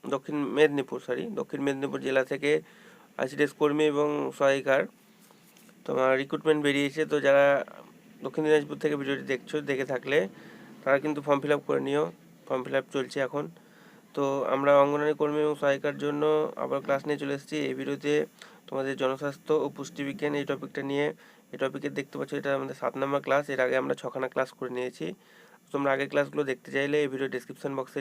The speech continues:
লিংক দেওয়া আছে বা চ্যানেলে আলাদা করে প্লেলিস্টও করে দিয়েছি, সেখান থেকে চাইলে তোমরা জনস্বাস্থ্য ও পুষ্টিবিজ্ঞান এই টপিকটার উপর ক্লাসগুলো দেখতে পারো, কারণ এই টপিকটা থেকে তোমরা জানো যে অনেকটাই মার্কস আসে।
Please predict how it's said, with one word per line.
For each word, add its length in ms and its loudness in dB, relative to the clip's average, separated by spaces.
লিংক 180 -4
দেওয়া 220 2
আছে 180 -2
বা 140 0
চ্যানেলে 340 0
আলাদা 240 0
করে 200 -2
প্লেলিস্টও 460 -4
করে 180 -2
দিয়েছি, 280 -4
সেখান 240 6
থেকে 180 2
চাইলে 240 8
তোমরা 220 4
জনস্বাস্থ্য 420 -2
ও 80 0
পুষ্টিবিজ্ঞান 600 -8
এই 140 -4
টপিকটার 400 -4
উপর 220 0
ক্লাসগুলো 340 4
দেখতে 260 -8
পারো, 140 4
কারণ 240 2
এই 100 -6
টপিকটা 360 -4
থেকে 200 -4
তোমরা 160 -2
জানো 180 2
যে 100 0
অনেকটাই 340 4
মার্কস 220 0
আসে। 220 -2